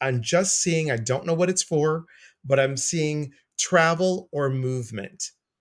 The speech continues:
So just know this is Intuitive Bite is about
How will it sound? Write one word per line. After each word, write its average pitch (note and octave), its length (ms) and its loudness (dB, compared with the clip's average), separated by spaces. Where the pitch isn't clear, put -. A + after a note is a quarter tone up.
So C#3+ 220 -4
just F3 340 0
know F#3 120 4
this D#3 220 -4
is C3+ 120 -4
Intuitive E3 560 0
Bite C#3+ 340 0
is A#2+ 140 -4
about A#2 300 -2